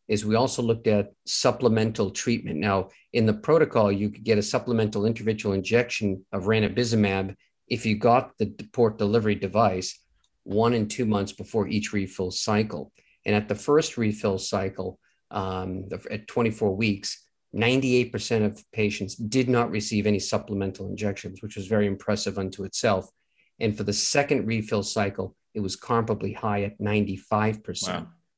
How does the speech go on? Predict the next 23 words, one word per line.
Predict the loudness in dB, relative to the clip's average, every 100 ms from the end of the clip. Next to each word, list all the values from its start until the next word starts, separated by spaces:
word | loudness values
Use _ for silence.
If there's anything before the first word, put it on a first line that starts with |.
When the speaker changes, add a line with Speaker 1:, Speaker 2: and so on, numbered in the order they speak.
| _
Speaker 1:
So | -2
that | -2
also, | 2 2 2 0
again, | 0 -2 -2 -4
points | 0 0 -2
to | -4 -4 -4 _ _ _
excellent | -2 0 0 0 0
exudative | -2 -2 -2 -2 -4
control | -6 -8 -6 -2 0 0 -4 -10 _
without | -10 0 0 2
the | 0
need | 0 -2 -4
for | -4 -2 -2 -6 -12 _
supplementation | -2 -2 0 -2 -2 -2 0 0 0 -2
and | 0 -4 -2
well | 0 2
up | 0 -2
over | -6 -6 -8
ninety-five | -4 -4 -4 -4 -4 -4 -8
plus | -10 -12
percent | -12 -10 -10 -10
of | -12
patients. | -8 -8 -8 -10 -14